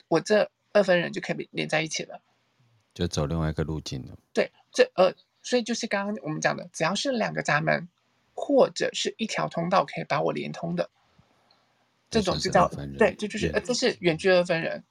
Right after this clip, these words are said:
Speaker 2: 对。
Speaker 1: 对，但是这种二分人呢，他是只有，呃，两个闸门，还有或者是一个通道的这种状况呢，他会，虽然是远距二分人，但是他呈现出来的一种状况是，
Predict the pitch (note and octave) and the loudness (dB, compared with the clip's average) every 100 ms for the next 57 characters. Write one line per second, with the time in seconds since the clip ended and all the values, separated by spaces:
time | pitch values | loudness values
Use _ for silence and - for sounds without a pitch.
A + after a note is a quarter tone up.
0 | _ - D#2+ C2+ - _ _ A3 - _ | _ -2 -2 -2 -12 _ _ 2 2 _
1 | C#4 D4 D4+ D4 B3 F#3+ G3 G3 F#3 D#3+ | 0 0 0 -2 0 -2 0 0 0 0
2 | D#3 - G#3 G#3+ F3 E3 D#3+ - D#3+ C#3 | -2 0 -2 -4 -2 0 0 0 -2 -2
3 | - - D3 C#3+ C#3+ C3+ C#3+ D3+ _ - | -4 -2 -2 0 -2 0 -2 -2 _ -6
4 | E3+ F#3 D3 - _ _ _ _ _ _ | 2 4 4 0 _ _ _ _ _ _
5 | - F3+ D#3 - - - F3+ F3+ D#3 D3 | -4 -2 -4 -2 -2 -2 2 4 4 2
6 | D3+ D3 C#3+ D#3 D#3+ C3+ C#3+ - _ _ | 0 2 -2 0 -2 -2 -6 -8 _ _
7 | A3+ A#3+ G#3 _ _ - A#3+ G#3 F#3 G3+ | -2 0 -2 _ _ 2 2 4 0 -2
8 | D3+ D3+ F3 E3+ E3 D#3+ D3 - F#3 F#3+ | -2 -2 0 0 2 0 0 -2 0 0
9 | G3 F3 D#3 E3 - F3 D#3 G3 E3 E3+ | 0 -2 -4 -4 -2 -4 -4 -6 -6 -4
10 | E3+ D#3 E3+ D#3+ - - | -6 -4 -4 -4 -2 -4